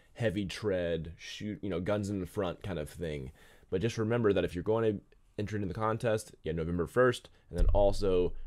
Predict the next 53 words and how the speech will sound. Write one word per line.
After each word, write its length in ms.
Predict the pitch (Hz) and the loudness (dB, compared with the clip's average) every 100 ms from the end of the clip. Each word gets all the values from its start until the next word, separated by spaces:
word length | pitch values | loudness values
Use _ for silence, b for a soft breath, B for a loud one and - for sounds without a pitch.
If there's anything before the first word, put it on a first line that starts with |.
| b | b
really 320 | - 95 113 110 | -4 2 4 2
try 340 | - 107 95 | 2 2 2
to 480 | 85 104 92 87 87 | 0 -2 -2 -2 -2
get 160 | 104 101 | -4 -6
the 140 | - | -6
essence 420 | 82 98 101 92 - | -6 -4 -4 -4 -4
of 260 | 80 73 | -6 -6
the 300 | 82 80 73 | -6 -6 -6
game 340 | 76 101 92 90 | -4 -2 -2 -2
so 180 | 80 | -4
far, 480 | 76 - 90 87 82 - | -2 0 2 4 2 -2
look 160 | - 104 | -6 -4
at 80 | 101 | -4
the 60 | |
other 120 | 98 | -4
characters, 440 | 78 104 95 - 87 | -4 0 0 -2 -4
look 120 | 87 | -4
at 60 | 92 | -2
the 100 | 71 | 0
other 180 | 85 | 0
vehicles, 520 | 76 90 90 90 80 80 B B | -2 -2 -2 -2 -2 -6 B B
and 140 | 90 90 | -8 -6
see 220 | - 107 | -4 -6
kind 160 | 104 | -4
of 60 | 85 | -4
the 80 | 85 | -6
style 280 | - 104 98 | -2 0 2
that 100 | 85 | 0
we're 80 | |
going 260 | 92 98 117 | 0 0 0
for. 380 | - 123 123 120 - | 0 2 2 2 -2
Roughly 380 | 101 107 - 127 | 2 2 2 -2
proportion-wise, 920 | 95 113 113 117 117 110 107 107 101 b b - | 2 4 4 2 0 2 2 0 -2 b b -10
a 20 | |
character 400 | - 110 - 110 | 2 2 4 4
is 120 | 95 | 4
one-third 520 | 82 95 104 98 95 - | 2 0 2 2 2 2
of 340 | 82 80 85 | -2 -2 -2
the, 380 | 87 85 82 82 - _ _ _ - | -2 -2 -2 -6 -10 _ _ _ -10
the 60 | |
whole 280 | 87 107 101 | -4 2 2
mass 360 | 101 98 82 - | 2 0 0 -4
of 80 | |
the 80 | 82 | -6
vehicle. 360 | 73 76 69 67 | -6 -6 -4 -6
So, 100 | 85 | -4
like, 140 | 76 | -4
the 80 | 90 | -4
vehicle, 580 | 95 110 107 95 95 - b b | 0 0 2 2 0 -2 b b
it 60 | 95 | -4
might 120 | 95 | -2
be 300 | 92 90 85 | 0 0 -2
three 520 | 65 110 107 98 95 | -4 -2 -2 -2 -4